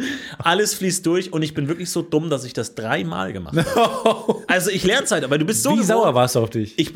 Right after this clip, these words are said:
Speaker 1: ich war extrem sauer auf mich und ich dachte mir, wie kann man so dumm sein? Geht's noch dümmer? Irgendwann war's ein Wettbewerb. Irgendwann war's wirklich so ein Wettbewerb wie, wie dumm kann ein
Speaker 2: Ja.
Speaker 1: Mensch sein?
Speaker 2: Und
Speaker 1: Bin
Speaker 2: die
Speaker 1: ich der
Speaker 2: Antwort
Speaker 1: dümmste
Speaker 2: war noch
Speaker 1: Mensch?
Speaker 2: ein bisschen dümmer.
Speaker 1: Und dann einfach immer noch mal rein und das war eine Katastrophe und, ähm,
Speaker 2: Vielleicht bist du nicht dumm, vielleicht machst du Dinge einfach zu wenig bewusst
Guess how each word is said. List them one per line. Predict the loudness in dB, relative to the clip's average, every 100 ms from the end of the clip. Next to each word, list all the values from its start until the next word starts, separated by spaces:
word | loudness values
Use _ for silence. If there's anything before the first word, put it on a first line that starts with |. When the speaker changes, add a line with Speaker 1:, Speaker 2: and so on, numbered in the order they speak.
| -6
Speaker 1:
ich | 0
war | 0
extrem | 0 -2 0
sauer | 2 2
auf | 2 0
mich | -4 -4
und | -4
ich |
dachte | -2 -2 -2
mir, | -4
wie | -4
kann | -4 -4
man | -2
so | -4 -2
dumm | -2 -2
sein? | -4 -4
Geht's | -4
noch | -4 0
dümmer? | 0 -2 -2
Irgendwann | -2 0 0
war's | 0 2
ein |
Wettbewerb. | -2 -2 -8 -10 -14 -20 -20 -2
Irgendwann | -2 0
war's | -2
wirklich | -2 -4
so | -2
ein |
Wettbewerb | -2 0 0 0
wie, | -2 -4 -8
wie | -8 -2
dumm | -2 -2
kann | -2 -2
ein | 0
Speaker 2:
Ja. | 0
Speaker 1:
Mensch | -2
sein? | -2 -2 -4 -10 -12 0
Speaker 2:
Und |
Speaker 1:
Bin | 4
Speaker 2:
die |
Speaker 1:
ich |
der | 4
Speaker 2:
Antwort | 4 2
Speaker 1:
dümmste | 4 2
Speaker 2:
war | 4
noch | 2
Speaker 1:
Mensch? | 2
Speaker 2:
ein |
bisschen | 2 2 2
dümmer. | 0 0 -8 _ 0
Speaker 1:
Und | 2
dann | 2
einfach | 2 -2 -2 -4
immer | -2 -2 -2
noch | 0
mal | 0
rein | 0 0 0
und |
das | -2 -2
war |
eine | -4
Katastrophe | -2 -4 -4 -2 -4 -2 -4
und, | -4 -6 -6 -6
ähm, | -6 -6 -10 -2
Speaker 2:
Vielleicht | 0
bist | 2 0
du |
nicht | 0 2
dumm, | 2 2
vielleicht | 0 -2
machst | -2
du | -4
Dinge | -4 -2
einfach | -4 -6
zu | -6
wenig | -4 -4
bewusst | -6 -4 -4 -4 -12